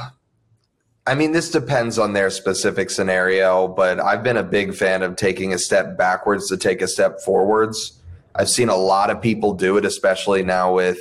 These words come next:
with covid and lack of jobs on the market, where maybe a V P has to go take a director position to build back up to a V P or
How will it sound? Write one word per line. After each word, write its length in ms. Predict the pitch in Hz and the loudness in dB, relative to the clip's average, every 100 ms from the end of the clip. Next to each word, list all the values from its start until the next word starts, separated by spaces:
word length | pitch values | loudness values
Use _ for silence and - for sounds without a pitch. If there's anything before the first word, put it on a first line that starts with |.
| - | -4
with 280 | 90 92 - | -2 -2 0
covid 680 | 95 95 101 98 98 95 90 | 0 2 2 4 2 2 -2
and 240 | 90 87 | -2 -2
lack 340 | 90 87 92 90 | 0 2 0 -4
of 80 | |
jobs 420 | 90 95 92 90 98 | -2 2 2 0 0
on 160 | 95 | 0
the 80 | 92 | 0
market, 460 | 92 92 90 95 92 | 0 0 2 2 2
where 500 | 92 90 92 92 - - _ - | 2 2 2 0 -4 -20 _ -4
maybe 360 | 95 95 95 92 | 0 0 2 0
a 60 | |
V 240 | 90 101 98 | 0 -2 -2
P 380 | 101 104 98 95 | 0 0 2 2
has 180 | 92 - | 0 0
to 60 | |
go 100 | 98 | -2
take 220 | 90 95 | 0 -2
a 60 | 95 | -2
director 540 | 90 92 98 98 101 | 0 2 2 0 -2
position 880 | 98 95 92 92 - 95 92 98 95 - _ _ _ | -2 -2 0 0 2 0 0 -2 -6 -10 _ _ _
to 120 | - | -4
build 380 | 101 101 95 92 | 0 2 2 2
back 320 | 95 92 90 104 | 2 2 2 2
up 320 | 95 92 - 107 | 2 0 -4 -2
to 460 | 101 95 92 92 87 | 2 2 2 2 2
a 120 | 95 | 0
V 220 | 92 92 | 0 -4
P 540 | 90 95 92 92 92 92 | -2 0 0 0 0 0
or 760 | 92 92 92 92 92 92 92 | 2 2 2 2 0 -2 -6